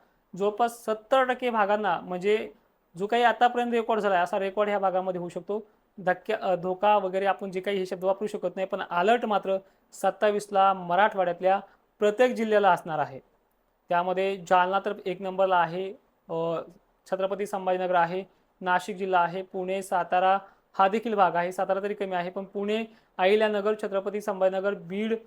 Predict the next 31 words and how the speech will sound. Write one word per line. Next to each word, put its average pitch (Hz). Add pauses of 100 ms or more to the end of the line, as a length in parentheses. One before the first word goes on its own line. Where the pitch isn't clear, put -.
(300)
लातूर, 190
परभणी, 208
नांदेड 202
हे 175
अलर्ट 185
होत 185
येतात. 202 (420)
यामध्ये 190
अतिवृष्टी 214
किंवा 208
दिवसभर 208
पाऊस 208
राहणं 185 (360)
हे 208
प्रकार 208
देखील 202
घडू 185
शकतात. 208 (400)
आता 247
सामायिक 247
पहा, 220 (840)
मग 202 (120)
हा 185
पाऊस 254 (840)
मुंबई 226
कोकण 247
किनारपट्टीचा 240
जर 233
विचार 226
केला 220
आपण, 202